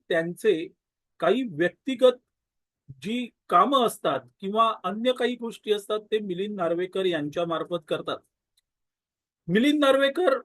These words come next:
म्हणजे उद्धव ठाकरे यांचं किचन कॅबिनेट आणि त्यामुळे मिलिंद नार्वेकर जेव्हा काही बोलतात, त्यावेळेस त्याला अनेक अर्थ असू शकतात. आज वाघ वाचवण्यासाठी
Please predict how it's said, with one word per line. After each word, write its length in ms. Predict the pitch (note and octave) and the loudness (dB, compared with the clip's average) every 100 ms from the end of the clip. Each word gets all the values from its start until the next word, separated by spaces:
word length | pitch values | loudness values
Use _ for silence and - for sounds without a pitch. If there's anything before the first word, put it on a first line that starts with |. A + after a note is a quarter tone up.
| _ | _
म्हणजे 460 | F#3 G3+ A#3 A3 B3 | -4 2 6 8 6
उद्धव 340 | F#3+ D#3+ G#3 A#3 | 2 0 4 4
ठाकरे 440 | A#3 A3+ A3 A3 A3+ G3+ | 4 0 2 0 0 0
यांचं 360 | F#3+ F#3 F#3+ | -2 0 -4
किचन 380 | A3 B3 G3 B3 | -4 -4 0 2
कॅबिनेट 400 | A#3+ F#3 C#3+ A2+ _ _ _ _ _ _ | 2 -2 -4 -10 _ _ _ _ _ _
आणि 100 | F3+ G#3+ - | -8 -4 2
त्यामुळे 480 | - C#4+ C4+ F#3 F3+ - _ _ _ | 4 4 4 4 2 -12 _ _ _
मिलिंद 480 | D#3 F#3+ G#3+ C#4 C#4+ | -4 -2 0 0 2
नार्वेकर 560 | B3+ B3+ C4 C4 A#3 B3+ - | 2 4 2 2 2 0 -2
जेव्हा 260 | F3+ F#3 A#3 | 0 2 0
काही 260 | - A#3 | 0 -4
बोलतात, 500 | G#3 G3+ A#3+ A3+ F#3+ F#3 | 0 0 0 0 -2 -2
त्यावेळेस 640 | - E3 F#3 G#3 G3 G3+ - | -2 0 2 2 2 0 -6
त्याला 440 | - D#3 E3+ G3+ G#3 _ | -8 -4 -2 -4 -6 _
अनेक 320 | F3 G#3+ C#4 - | -2 0 0 -4
अर्थ 300 | - G#3+ G#3+ | -2 0 0
असू 480 | A3+ E3+ F3 E3 - | 2 2 0 -4 -6
शकतात. 380 | A#3+ G3+ - - _ _ _ _ _ _ _ _ - | -10 -10 -12 -20 _ _ _ _ _ _ _ _ -2
आज 240 | F3+ C4 - _ _ _ _ _ - | 2 2 0 _ _ _ _ _ 2
वाघ 340 | E3+ C4+ D4 | 4 6 4
वाचवण्यासाठी 1000 | C#4+ C4+ - B3+ B3+ C4 B3 B3 A#3+ A3+ | 2 0 2 2 2 0 0 0 0 -6